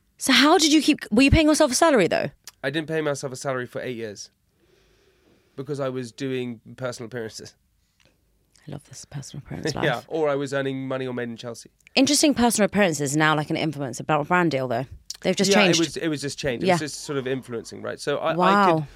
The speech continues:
Speaker 2: I could earn money other places.
Speaker 1: How did you
Speaker 2: and
Speaker 1: not give up though? Eight years is a long time.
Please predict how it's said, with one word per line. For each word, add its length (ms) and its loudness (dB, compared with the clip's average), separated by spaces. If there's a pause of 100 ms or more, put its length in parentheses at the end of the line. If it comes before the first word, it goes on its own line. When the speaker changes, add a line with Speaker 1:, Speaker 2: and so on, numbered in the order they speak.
(120)
Speaker 2:
I 140 -2
could 200 -6
earn 180 0
money 220 -2
other 160 -4
places. 640 -8
Speaker 1:
How 180 4
did 140 0
you 60 2
Speaker 2:
and 80 4
Speaker 1:
not 180 2
give 140 0
up 220 -2
though? 200 -4 (120)
Eight 160 2
years 200 0
is 120 -4
a 60 0
long 200 -2
time. 320 -4